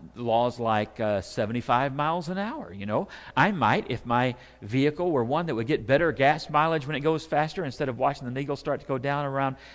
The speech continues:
eighty miles an hour, then I would love to just be able to drive as fast as I want. That would bring me joy, or at least happiness. But, you know, laws that say I have to slow down to thirty-five, forty-five miles an hour,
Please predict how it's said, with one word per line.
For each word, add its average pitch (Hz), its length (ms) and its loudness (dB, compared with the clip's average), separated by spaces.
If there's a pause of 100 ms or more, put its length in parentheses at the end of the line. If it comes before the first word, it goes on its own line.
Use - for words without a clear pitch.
(120)
eighty 147 220 2
miles 143 320 2
an 143 100 2
hour, 190 280 2 (340)
then 160 560 2 (340)
I 160 200 -4
would 180 200 -2
love 139 460 0
to 113 100 -8
just 151 240 -6
be 139 120 -4
able 127 160 -6
to 110 80 -4
drive 139 440 -4 (220)
as - 180 -8
fast 127 380 -4
as 107 100 -8
I 113 120 -4
want. 104 400 -6
That 165 260 4
would 147 160 -2
bring 151 240 -4
me 143 100 -4
joy, 107 480 0 (320)
or 120 120 0
at 110 60 2
least 117 200 -4
happiness. 92 600 -6 (360)
But, 117 420 2 (220)
you 131 100 -8
know, 101 380 -4
laws 123 360 0
that 113 120 -6
say 110 220 -2
I 101 40 -2
have 107 140 -6
to - 80 -14
slow 113 320 -4
down 107 260 -2
to 95 60 -10
thirty-five, 104 600 -4
forty-five 104 580 -6
miles 98 260 -4
an 98 80 -8
hour, 202 440 -4